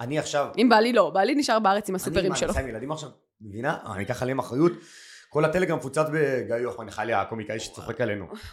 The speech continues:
Speaker 2: וואו, וואו, וואו.
Speaker 1: קומיקאי שצוחק עלינו.
Speaker 2: אה, כן,
Speaker 1: טוב
Speaker 2: נכון.
Speaker 1: מאוד. לצחוק עליהם, להשפיל אותם.
Speaker 2: אתה מרגיש בטוח במדינת ישראל.
Speaker 1: להכאיב להם.
Speaker 2: כן.
Speaker 1: הלב
Speaker 2: כן.
Speaker 1: שלנו מתפוצץ. אז שהם רואים אותי עכשיו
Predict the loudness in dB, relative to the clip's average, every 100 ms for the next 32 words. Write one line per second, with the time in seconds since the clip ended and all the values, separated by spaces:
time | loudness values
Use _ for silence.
0 | -14 -14 -14 -14 -18 -18 -12 -6 0 2
1 | 0 -2 -8 -6 -4 -4 -6 -12 _ _
2 | _ _ 2 2 0 -4 -4 -4 -4 -4
3 | -6 -8 -10 -12 -14 -18 _ _ -20 -20
4 | -20 -20 -20 -20 -20 _ _ _ -20 -20
5 | -20 -20 -20 -16 -10 -8 -8 -10 -6 -6
6 | 0 2 2 0 2 4 4 4 -2 -2
7 | -4 -4 -6 -8 -14 -16 -14 -14 -20 _
8 | -20 -18 -18 -20 -20 -20 -18 -18 _ _
9 | -18 -18 -14 -12 -12 -14 -18 -18 -14 -16
10 | -16 -20 _ _ _ _ _ -20 -16 -12
11 | -8 -6 -6 -8 -10 -12 -14 -16 -16 -6
12 | -2